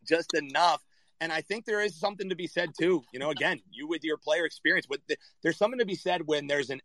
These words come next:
energy around an event. You know what I mean? And boys are buzzing. They're flying around, and there's just that little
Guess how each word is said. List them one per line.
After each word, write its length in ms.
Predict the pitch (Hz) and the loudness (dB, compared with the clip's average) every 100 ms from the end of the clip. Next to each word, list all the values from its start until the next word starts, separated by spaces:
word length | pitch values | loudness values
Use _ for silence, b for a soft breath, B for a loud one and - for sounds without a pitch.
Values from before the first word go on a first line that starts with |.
| - | -6
energy 560 | 139 147 139 120 139 135 | -4 -2 -4 -4 -4 -2
around 520 | 117 117 123 117 123 117 | 0 2 2 2 -2 -2
an 100 | 104 | -6
event. 360 | 101 110 92 - | -2 0 -2 -2
You 120 | 123 | 4
know 80 | 147 | 6
what 80 | 139 | 6
I 40 | |
mean? 140 | 160 | 4
And 160 | 151 127 | 2 4
boys 260 | 143 170 160 | 8 8 8
are 60 | |
buzzing. 440 | 139 165 170 147 127 | 8 10 10 8 -6
They're 100 | 127 | -8
flying 400 | - 160 165 160 | -2 2 4 2
around, 420 | 147 156 170 151 | 2 2 2 -2
and 80 | 139 | -4
there's 180 | 139 | -4
just 200 | 151 147 | -4 -4
that 180 | 147 147 | -2 -4
little 280 | 143 156 | -2 0